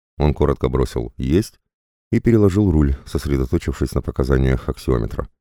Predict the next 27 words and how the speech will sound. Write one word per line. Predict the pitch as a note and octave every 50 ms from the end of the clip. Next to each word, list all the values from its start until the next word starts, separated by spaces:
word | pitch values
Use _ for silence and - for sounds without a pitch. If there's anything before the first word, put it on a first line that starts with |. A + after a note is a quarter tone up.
| _ _ _ _ _ _ _ _ _ _
Возникшее | - C2 C2+ C#2+ B1+ C2+ C#2+ C2+ - - - C#2 C2
напряженное | C2 C#2 - - C#2+ C#2 C2+ C#2 C2 B1+ B1+ B1+ B1+
молчание | B1 B1+ B1 - - G2+ G2 E2+ D#2 D2 C#2+ C2 B1+ B1+
разрезали | B1+ C#2 B1+ C#2+ D2 D2+ C2+ E2 E2 D#2+ D#2 D2
периодические | - D#2 C#2+ D2+ D2+ C#2+ C#2+ D#2+ - - D#2+ - - - D2+ C#2+ C#2 C2+ C#2 C2
отсчеты | G#1+ - - - - D2+ - - C#2
рулевого, | C2+ C#2 C2+ C#2+ D2+ F2 F#2+ F2 C#2 A#1+ A1+ - - _ _ _ _ _ _ -
который | - E2+ E2 - G2 F#2 F2+ F2 E2
через | - - E2 D#2+ D#2+ -
каждые | - F2 E2 D2+ C#2+ D2 D2+ C#2+
пять | - E2 C#2+ C2+
градусов | C2+ D#2 D#2 C#2 C#2 - - - C2 C2 - - _
вслух | - - E2 E2 D2+ -
фиксировал | - C#2+ - - - D#2 D2+ C#2+ C#2 C2+
проходы | - - C#2+ C#2 - E2+ D#2 C#2+ C#2+ C#2
и | B1+
через | - - C2+ C#2 -
курсовую | - - C#2 - - D2 C#2+ C#2+ C#2+ C#2
черту | - - B1+ - - C#2
на | C2+ C2
компасе. | - - A#1 G#1+ - - - - - _ _ _ _ _ _ _ _ _ _ _ _ _ _ _ _ _
Стрелка | - - - C#2+ C#2+ B1+ - - B1+
аксиометра | B1 - - - - C2 C2+ D2+ E2+ E2 - - F#2 F#2+ F#2 F2+ - _ -
остановилась | - D#2 D2 - - D#2 D2+ D2+ C#2+ C#2+ D2+ E2+ F2+ - -
на | D#2 C#2+
указанной | C2+ - B1+ A#1+ B1+ B1+ B1+ B1
цифре. | - - B1 - B1+ A#1+ A1+